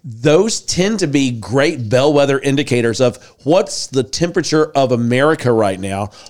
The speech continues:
on major issues. And when you have a state like Virginia, which has been traditionally red,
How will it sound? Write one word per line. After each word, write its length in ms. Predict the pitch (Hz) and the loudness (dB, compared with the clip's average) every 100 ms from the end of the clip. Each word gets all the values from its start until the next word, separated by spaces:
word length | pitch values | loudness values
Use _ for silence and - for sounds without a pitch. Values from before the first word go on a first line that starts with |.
| - | -4
on 280 | 143 139 - | 0 0 -4
major 480 | 127 143 165 147 151 | -2 0 0 2 2
issues. 300 | 165 110 - 156 | 2 -2 -2 0
And 200 | 147 151 | 4 4
when 120 | 151 | 4
you 80 | 151 | 2
have 100 | 180 | 2
a 60 | |
state 260 | - 220 220 | 0 -2 0
like 200 | 202 123 | -4 0
Virginia, 600 | 143 117 143 127 104 - - - | 0 0 0 0 -2 -4 -18 -2
which 160 | 160 156 | -2 2
has 160 | 147 | -2
been 300 | 113 147 139 | 0 -2 -2
traditionally 800 | - 147 117 139 160 160 147 135 | -2 -2 0 -2 -2 0 2 2
red, 580 | 117 139 175 180 170 143 | 2 2 2 0 -2 -4